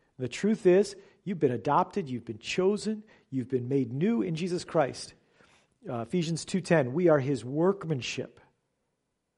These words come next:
created in Christ Jesus." Word workmanship, masterpiece. Live like a masterpiece.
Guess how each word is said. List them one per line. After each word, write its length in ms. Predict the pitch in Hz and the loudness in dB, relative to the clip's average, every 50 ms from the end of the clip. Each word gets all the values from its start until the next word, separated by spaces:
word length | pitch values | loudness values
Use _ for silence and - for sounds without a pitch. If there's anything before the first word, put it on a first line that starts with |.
| _ _ | _ _
created 480 | - - 135 131 127 147 156 147 151 143 | -12 -6 -2 0 2 2 2 2 0 -2
in 80 | 143 | -4
Christ 320 | 120 - 139 135 113 - - | -4 -2 -2 -2 -2 -4 -8
Jesus." 540 | - 113 110 104 - - 151 - - - _ _ _ _ _ _ _ _ _ _ _ _ _ _ _ _ _ _ _ _ _ _ - | -10 -12 -12 -12 -14 -18 -20 -20 -20 -20 _ _ _ _ _ _ _ _ _ _ _ _ _ _ _ _ _ _ _ _ _ _ -4
Word 240 | 123 135 151 139 117 | 2 4 4 4 4
workmanship, 760 | 113 135 156 156 156 - 185 160 - - 185 180 - - _ _ _ _ _ | 4 2 2 2 0 -4 -8 -4 -2 -2 -2 -4 -4 -14 _ _ _ _ _
masterpiece. 840 | - 120 123 127 117 - - - 131 - - - - - - - - _ _ _ _ _ _ _ _ _ _ _ _ _ _ _ _ _ _ _ _ _ _ _ _ _ _ _ _ - | -10 -8 -6 -6 -6 -8 -12 -14 -16 -18 -18 -20 -20 -20 -20 -20 -20 _ _ _ _ _ _ _ _ _ _ _ _ _ _ _ _ _ _ _ _ _ _ _ _ _ _ _ _ -2
Live 360 | 127 143 190 254 320 311 - - | 4 6 8 8 8 6 4 6
like 160 | 208 226 226 | 6 6 8
a 80 | 214 180 | 6 4
masterpiece. 880 | 156 139 160 175 165 147 - - 139 - - 117 - - - - - - | 6 4 4 2 2 2 0 -4 -6 -8 -8 -12 -14 -14 -18 -20 -20 -20